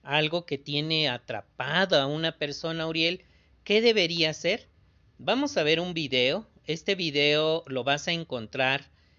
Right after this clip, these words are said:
en la descripción de este podcast como video dos. Llegué a odiar la vida que llevaba. Te invito a pausar el podcast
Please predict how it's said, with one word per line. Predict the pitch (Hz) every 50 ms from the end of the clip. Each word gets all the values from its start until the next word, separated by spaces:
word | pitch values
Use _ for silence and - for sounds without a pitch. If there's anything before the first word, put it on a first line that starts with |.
| _ _ _ _
en | - 165 160
la | 151 151 147
descripción | 147 147 143 - - 151 156 - - - - 185 202 220 220 208
de | 175 151 139
este | 139 139 - 156 143
podcast | - _ - 139 131 123 - _ - 123 131 - - _ _ _ _ _ _ _ _ _ _ _ _ _ _ _
como | - 170 165 160 151 151 143
video | 147 165 165 160 175 190 190 190
dos. | 170 139 110 104 - - - - - - - - _ 131
Llegué | 127 139 160 156 151 147 156 175 190 202 196 196 _
a | - 147 131 123
odiar | 120 117 123 139 151 165 170 175 185 202 202 196 175
la | 151 127 117 113
vida | 127 156 170 160 165 156
que | 151 - 143 123
llevaba. | 113 110 107 104 107 95 98 92 92 - - _ _ _ _ _ _ _ _ _
Te | - 170
invito | 170 175 170 214 220 - - 226
a | 220 -
pausar | 160 147 135 123 - 165 147 143
el | 151 156 151
podcast | - - 170 170 165 165 - - 208 240 - -